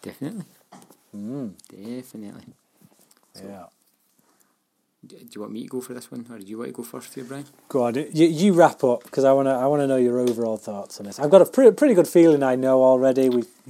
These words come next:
Speaker 2: been
Speaker 1: Yeah,
Speaker 2: pretty good with this
Speaker 1: I,
Speaker 2: one.
Speaker 1: I think it's, I think it's a, a, a pretty decent episode, one of the best ones of this season.
Speaker 2: Mm.
Speaker 1: Um, it moves along at a breakneck speed.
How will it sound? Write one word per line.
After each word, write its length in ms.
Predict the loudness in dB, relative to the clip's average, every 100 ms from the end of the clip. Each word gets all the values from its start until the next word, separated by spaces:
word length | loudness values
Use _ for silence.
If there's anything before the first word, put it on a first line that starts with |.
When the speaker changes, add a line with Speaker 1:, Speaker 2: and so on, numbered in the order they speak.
| -20 _ _ _ _
Speaker 2:
been 100 | -14
Speaker 1:
Yeah, 60 | -10
Speaker 2:
pretty 140 | -10
good 240 | -10 -10
with 100 | -8
this 120 | -8 -10
Speaker 1:
I, 40 |
Speaker 2:
one. 160 | -16 -16
Speaker 1:
I 80 | -18
think 300 | -12 -10 -10
it's, 320 | -12 -12 -14 -18
I 60 |
think 220 | -14 -12
it's 180 | -12 -14
a, 40 | -16
a, 260 | -16 -18 -20 -20
a 60 | -16
pretty 200 | -14 -12
decent 240 | -14 -16
episode, 380 | -16 -18 -20 _ _ _
one 100 | -20
of 60 | -14
the 80 |
best 200 | -14 -14
ones 160 | -14 -16
of 60 | -16
this 120 | -18
season. 320 | -16 -18 -20 _ _ _ _ _ _ _ _ _
Speaker 2:
Mm. 420 | -20 -20 _ -20 -18
Speaker 1:
Um, 100 | -16
it 100 | -12
moves 240 | -10 -10 -10
along 300 | -10 -12 -14
at 80 |
a 40 | -18
breakneck 480 | -14 -14 -14 -20 -20
speed. 320 | -20 -20